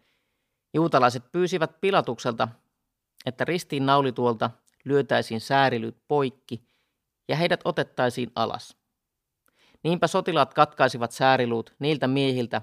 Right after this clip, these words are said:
jotka oli ristiinnaulittu Jeesuksen kanssa, ensin toiselta ja sitten toiselta. Jeesuksen luo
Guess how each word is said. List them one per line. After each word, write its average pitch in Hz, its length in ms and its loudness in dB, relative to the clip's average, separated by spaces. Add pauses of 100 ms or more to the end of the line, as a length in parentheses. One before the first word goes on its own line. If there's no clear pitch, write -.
(140)
jotka 120 240 -6
oli 117 100 -2
ristiinnaulittu 117 680 -4
Jeesuksen 113 560 -4
kanssa, 120 440 0 (400)
ensin 185 320 -2
toiselta 170 460 -2
ja 147 160 2 (200)
sitten 151 380 -6
toiselta. 123 460 0 (2750)
Jeesuksen 180 500 2
luo 185 320 4